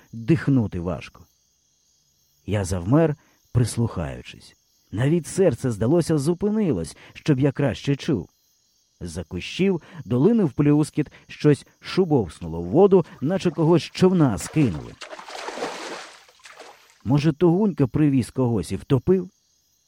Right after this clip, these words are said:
Тепер моя черга? Я не міг більше сидіти на місці,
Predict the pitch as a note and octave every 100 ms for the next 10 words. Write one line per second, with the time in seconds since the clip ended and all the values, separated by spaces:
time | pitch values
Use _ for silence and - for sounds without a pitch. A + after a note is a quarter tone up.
0 | _ - A#2+ C3+ B2+ A2 G2 A#2+ A#2 G3
1 | - A3+ - C#2+ C#2+ _ _ _ _ _
2 | _ _ _ - C#3 F#3+ F#3 D3+ A2 A#2+
3 | - G#2 A2 G2+ G2+ F#2+ F#2 D#3 F3+ -
4 | D#3